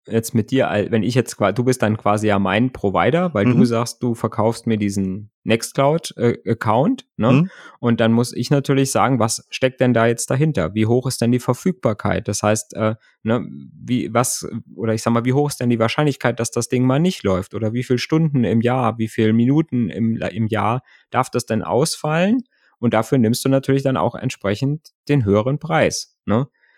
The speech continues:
Speaker 1: Und du sagst, es ist die, es ist die Grundversion, wo man einfach sagt, okay, wenn jetzt der, dein virtueller Server quasi auf einmal nicht mehr verfügbar ist, ist nicht verfügbar, ist wahrscheinlich die billigste Variante,
Speaker 2: Mhm.
Speaker 1: ne?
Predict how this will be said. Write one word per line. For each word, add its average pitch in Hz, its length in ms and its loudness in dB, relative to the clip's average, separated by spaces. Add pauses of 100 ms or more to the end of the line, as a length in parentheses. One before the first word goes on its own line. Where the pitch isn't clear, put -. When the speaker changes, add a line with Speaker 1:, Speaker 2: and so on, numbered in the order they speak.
(140)
Speaker 1:
Und 117 40 -2
du 110 60 4
sagst, 117 220 0
es 113 140 -6
ist 110 200 -4
die, 104 260 0
es - 180 -4
ist 107 160 -6
die 104 80 0
Grundversion, 147 800 0 (300)
wo 117 100 -2
man 104 160 2
einfach 110 200 0
sagt, 120 220 -2
okay, 131 300 0
wenn 110 140 0
jetzt 107 180 -2
der, 101 220 -4
dein 110 220 2
virtueller 110 480 2
Server 120 360 0
quasi 120 540 -2
auf - 200 -10
einmal 110 200 2
nicht 113 140 2
mehr 104 100 2
verfügbar 127 440 -2
ist, 143 100 -2
ist 117 60 -2
nicht 113 120 -4
verfügbar, 139 460 0
ist 110 100 -2
wahrscheinlich 104 340 -2
die 98 120 -12
billigste 131 480 0
Variante, 147 640 -2 (340)
Speaker 2:
Mhm. 117 180 0
Speaker 1:
ne? 139 240 2